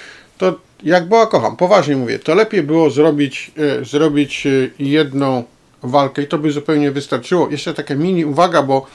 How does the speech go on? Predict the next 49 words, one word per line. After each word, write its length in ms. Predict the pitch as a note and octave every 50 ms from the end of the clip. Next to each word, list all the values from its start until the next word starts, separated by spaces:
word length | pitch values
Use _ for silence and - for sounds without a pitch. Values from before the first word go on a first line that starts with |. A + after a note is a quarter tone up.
| - - - - - - - - - -
wrzuciłem 520 | C3 C#3 D#3+ D3+ - F3 F3+ E3+ D#3 D#3
na 120 | D#3+ D3+ D3
Twitterze 500 | - E3 D3 D3 - D#3 D3 C#3 D3+ C#3+
te 280 | - C#3+ C#3 C3+ B2
dziewięćdziesiąt 580 | A#2+ C#3+ C3+ C#3 C#3+ C#3 D3 C#3+ - C#3+ C3 -
cztery 240 | - D3+ D3+ D3 C#3
tysiące 400 | C#3 C3+ - C#3+ C#3 C#3 D3 B2+
na 100 | B2+ B2+
Wembley, 360 | C3+ C#3+ D3 C3+ C3+ C3+ B2
że, 240 | A#2+ C3+ C3 B2+ B2 - - -
e, 320 | C3 B2+ B2 B2 B2+ B2 B2 - - - - - _ -
boks 360 | - A2+ C3 C#3+ C#3+ - -
ma 120 | C#3 C#3 C3+
się 140 | - D3 A#2+
dobrze. 380 | C3 D3 C#3 A#2+ C3 C#3+ C#3 C#3 - - - - - - - - - - - - - - - - _ _ _ _ -
E, 400 | B2 B2+ C3 C3 C3 C3 B2+ A#2+ -
Andrzej 280 | D#3 D#3 D#3 C#3+ D#3+
Wasilewski 480 | D3+ D3 - - E3 D#3 - - E3 C#3+
się 280 | - D#3 D3 C#3+ D3 - -
skomentował 540 | - - - D3 D3 C#3 B2+ D3 D3 D3 C3+
to, 140 | - D3 B2+
że 100 | B2+ B2
boks 200 | A#2 C3+ C3+ -
na 100 | C3+ B2+
świecie 340 | - - C3+ - - C3 A#2 G#2 - - -
ma 120 | B2 C3+ C3+
się 140 | - -
dobrze. 260 | - C3 C3 A2+ C#3 C3+ - _ _
Tu 120 | - E3+ D3+
się 160 | - D#3 C3+
akurat 300 | C3 - D3+ C3 A#2+ A2
zgadzamy 460 | - C#3+ B2 B2 D3 C#3 C3+ C3 B2 - A#2+
i 60 | A2
boks 280 | G#2 C#3+ C#3+ C#3+ -
w 20 | -
Polsce 360 | - C3+ C#3 C3 - - C3
również 320 | C3 D3 C3 B2+ A#2+ A#2
ma 120 | B2+ B2+ B2+
się 180 | - - C#3+
bardzo 340 | G#2+ A2+ C3+ C3 A#2 - A#2+
dobrze, 280 | A2+ C3 B2 A2+ A#2+ A#2+
więc 180 | A#2+ B2 A#2+
nie 80 | - C3
ma 120 | C3 B2
co 120 | B2 - B2+
się 120 | B2 B2+
z 60 | A#2
tego 180 | - C3 A#2+ A2+
śmiać. 280 | - - D#3 C#3 -